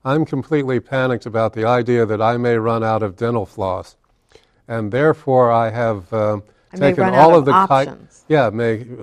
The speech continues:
Speaker 1: taken all of the kite string. I've broken into people's homes and taken only kite string and dental floss.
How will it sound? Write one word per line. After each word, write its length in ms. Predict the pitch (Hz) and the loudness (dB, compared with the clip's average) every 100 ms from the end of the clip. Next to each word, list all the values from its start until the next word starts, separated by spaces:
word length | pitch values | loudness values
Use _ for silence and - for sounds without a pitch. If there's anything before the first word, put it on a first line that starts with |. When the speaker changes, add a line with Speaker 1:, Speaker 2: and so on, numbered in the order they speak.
| 101 | -14
Speaker 1:
taken 320 | - 113 107 | -4 -2 0
all 200 | 110 139 | 2 2
of 60 | 131 | 2
the 80 | 123 | -4
kite 360 | - 131 123 | -4 -4 -4
string. 460 | - - 123 120 113 | -10 -8 -4 -4 -4
I've 200 | 104 92 | -6 -6
broken 340 | 117 117 131 | -4 -4 -4
into 180 | 120 110 | -8 -8
people's 360 | 113 113 107 - | -6 -6 -6 -8
homes 420 | 120 117 117 101 | -6 -4 -4 -8
and 120 | 104 | -12
taken 300 | 117 110 107 | -8 -8 -6
only 240 | 110 123 117 | -6 -6 -8
kite 320 | 117 110 - | -6 -6 -8
string 400 | - 110 107 104 _ _ _ _ | -12 -10 -8 -12 _ _ _ _
and 200 | 117 113 | -10 -8
dental 260 | 107 107 104 | -4 -2 -4
floss. 440 | - 107 104 - | -6 -4 -4 -8